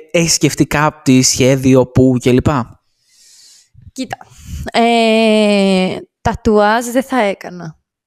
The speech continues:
Speaker 2: Θα σου πω γιατί. Γιατί το θεωρώ πάρα πολύ μόνιμο.
Speaker 1: Μμμ.
Speaker 2: Δηλαδή, δεν μπορώ τα-, τόσο μόνιμο πράγμα στο σώμα μου, γιατί μετά μπορεί να το μετανιώσεις. Και βασικά και θέμα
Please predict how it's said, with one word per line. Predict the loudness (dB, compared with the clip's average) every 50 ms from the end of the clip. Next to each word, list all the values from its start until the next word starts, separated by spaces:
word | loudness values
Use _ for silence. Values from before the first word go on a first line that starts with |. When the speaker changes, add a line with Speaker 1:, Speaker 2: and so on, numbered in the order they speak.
| _ _ _ _ _ -14 -8
Speaker 2:
Θα | -4 -2 -2 -2
σου | -4 -4
πω | -4 -2 0
γιατί. | 0 0 0 -2 -2 -4 -6 -6 -6 -10 -20 _
Γιατί | _ -8 -8 -8 -8 -4 -2 -2 -2 0
το | 0 -2
θεωρώ | -4 -2 -2 0 0 0 0 -2 -2
πάρα | -2 -2 0 0 2 2 0 0 -2
πολύ | -4 -8 -10 -8 -8 -6 -6 -6 -6 -6 -6
μόνιμο. | -4 -2 0 0 0 -2 -6 -10 -8 -6 -4
Speaker 1:
Μμμ. | -4 -4 -6 -8 _
Speaker 2:
Δηλαδή, | -10 -6 -4 -2 -2 -2 -2 -2 -2 -2 -2 -6 _ _ _ -20 -20 _ _ _ _ _ _ _ _ _ _ _ _ _ _ _ _ _ _ _ _ _ _ _ _ _ -20 -20 -20 -20 -20 -20 _ -18 _
δεν | -6 -6 -6 -4 -4
μπορώ | -6 -6 -4 -4 -6
τα-, | -6 -8 -12 -20 -20 _ _ _ _ -20 _ _ _ _ _ _ _
τόσο | -4 -4 -4 -4 -4 -4 -4 -2 -2 -4
μόνιμο | -4 -6 -6 -6 -6 -6 -8 -10 -8
πράγμα | -4 -4 -4 -4 -4 -6
στο | -8
σώμα | -8 -10 -10 -8 -6 -6 -6 -6 -6
μου, | -6 -6
γιατί | -6 -8 -8 -8 -10 -10
μετά | -10 -8 -2 0 2 4 4 4 4 4 2 0 -2 -4
μπορεί | -6 -6 -4 -4
να | -6 -10
το | -10 -10
μετανιώσεις. | -14 -12 -12 -12 -10 -8 -6 -6 -6 -8 -8 -14 -16 -14
Και | -14 -14 -14 -16 -20 _ -20 -20 _ _
βασικά | -6 -4 -2 0 -2 -2
και | -2 -4 -8
θέμα | -4 -4 -4 -2 0 0 0 0 0 0